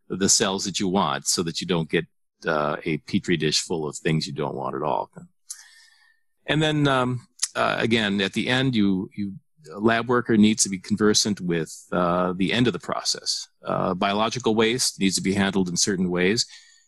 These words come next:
And then biology or biological waste, like cells that have had nanoparticles added to them,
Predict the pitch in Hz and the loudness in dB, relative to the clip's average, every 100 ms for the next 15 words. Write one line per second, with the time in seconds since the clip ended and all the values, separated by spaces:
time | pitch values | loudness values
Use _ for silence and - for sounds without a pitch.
0 | _ 107 110 117 113 104 107 123 143 170 | _ 2 4 4 2 0 2 2 2 2
1 | 190 127 123 120 113 113 104 123 127 117 | 0 0 2 2 2 0 0 2 2 -2
2 | - 110 113 113 - 90 - 113 107 - | -4 2 2 4 2 2 2 2 0 0
3 | 95 - 95 85 90 120 220 214 69 55 | -2 0 -2 0 2 2 0 0 -4 -4
4 | - - - 175 - - - - | -8 -10 -8 -12 -14 -16 -16 -12